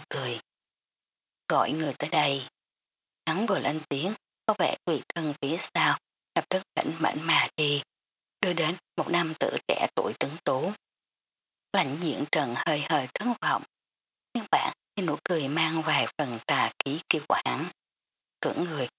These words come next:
đến phải là Nhạc Nhạn tiểu thư trong truyền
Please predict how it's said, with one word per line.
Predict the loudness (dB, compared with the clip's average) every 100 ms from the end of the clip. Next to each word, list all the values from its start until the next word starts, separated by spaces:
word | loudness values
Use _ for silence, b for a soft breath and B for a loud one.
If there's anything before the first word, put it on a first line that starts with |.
| -2
đến | 0 0
phải | 0 0
là | 0 2 2 0 _ _ -2
Nhạc | 0 0 -2
Nhạn | -2 -2 -4 -4
tiểu | -4 -2
thư | -2 -2 -4 -12 _ -2
trong | 0 0 -2
truyền | -2